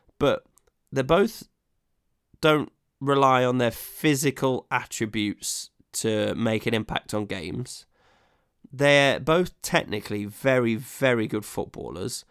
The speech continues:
But the benefit that Riyad Mahrez, well, the two benefits really that Riyad Mahrez had over James Maddison and therefore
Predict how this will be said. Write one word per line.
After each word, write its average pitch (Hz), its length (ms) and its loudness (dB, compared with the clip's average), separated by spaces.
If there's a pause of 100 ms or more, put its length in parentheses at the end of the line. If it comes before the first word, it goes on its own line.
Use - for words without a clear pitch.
(760)
But 156 140 2
the 160 60 -2
benefit - 800 0 (140)
that 143 240 2
Riyad 139 340 4
Mahrez, 120 520 2
well, 143 120 -4
the 123 120 -4
two 208 260 0
benefits 117 400 -2
really 113 140 -2
that 98 120 -2
Riyad 117 220 2
Mahrez 110 280 -2
had 117 260 0 (160)
over 147 340 4
James 127 380 0
Maddison 120 380 0
and 110 160 -4
therefore 110 520 -2